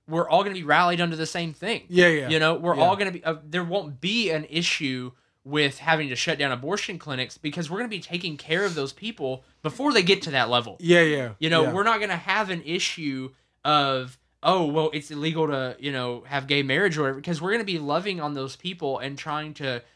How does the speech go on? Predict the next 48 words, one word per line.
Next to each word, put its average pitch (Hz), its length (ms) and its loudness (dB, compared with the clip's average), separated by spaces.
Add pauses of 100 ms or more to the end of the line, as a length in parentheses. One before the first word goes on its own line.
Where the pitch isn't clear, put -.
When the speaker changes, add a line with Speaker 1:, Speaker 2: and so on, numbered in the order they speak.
Speaker 1:
show 180 240 2
them 185 160 -4
Christ's 170 360 2
love. 151 420 2 (220)
And 175 100 4
it 190 40 6
doesn't 214 260 0
matter 208 260 4
if 202 120 -2
they're 143 120 0
married 147 380 2
or 123 80 2
not. 120 200 2
It 170 60 -2
doesn't 233 220 0
matter 180 220 -2
if 131 220 -14
the 127 120 -8
state 151 440 2
recognizes 135 600 0
them 127 80 -10
as 120 100 -10
a 117 60 -10
couple 139 280 -4
or 104 120 -6
not. 143 440 0
It 151 40 -12
Speaker 2:
Mm-hmm. 143 220 -4
Speaker 1:
didn't 214 220 -6
recognize 165 480 2
them 156 140 -2
before 175 380 -2
the 139 80 0
Obama 135 380 2
administration. 123 800 -4
Speaker 2:
Yeah. 170 360 4
Speaker 1:
You 156 100 6
know, 156 200 6
Speaker 2:
Yeah. 196 80 8
Speaker 1:
that 165 120 6
doesn't 196 260 0
stop - 400 2
them 156 220 0
from 143 300 2
Speaker 2:
Yeah, 139 80 -8
yeah. 143 80 0
Speaker 1:
existing 156 520 2
together. 131 300 6